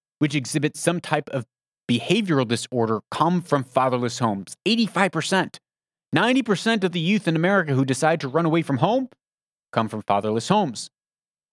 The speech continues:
Sixty-three percent of youth suicides involved a child who is living in a fatherless home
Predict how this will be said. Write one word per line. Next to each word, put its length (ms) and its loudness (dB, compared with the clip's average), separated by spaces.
Sixty-three 800 0
percent 540 0
of 120 2
youth 280 0
suicides 800 -2
involved 440 2
a 80 -4
child 520 0
who 80 0
is 180 -2
living 400 0
in 80 -4
a 60 2
fatherless 560 0
home 400 2